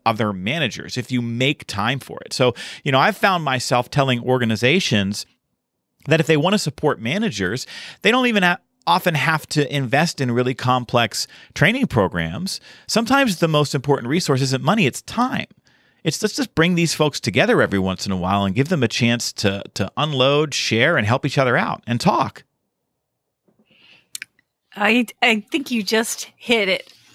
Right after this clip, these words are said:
Speaker 2: all on the head to say the most important investment sometimes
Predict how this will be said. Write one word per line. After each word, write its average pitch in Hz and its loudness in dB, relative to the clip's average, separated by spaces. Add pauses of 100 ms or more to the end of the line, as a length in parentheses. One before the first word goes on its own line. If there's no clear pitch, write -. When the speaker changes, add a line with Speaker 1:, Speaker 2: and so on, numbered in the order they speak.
(100)
Speaker 2:
all 233 4 (100)
on 202 0
the 202 0
head 185 0 (400)
to 214 -2
say 190 0 (120)
the 196 -2
most 208 2
important 214 0
investment 190 -2
sometimes 160 -4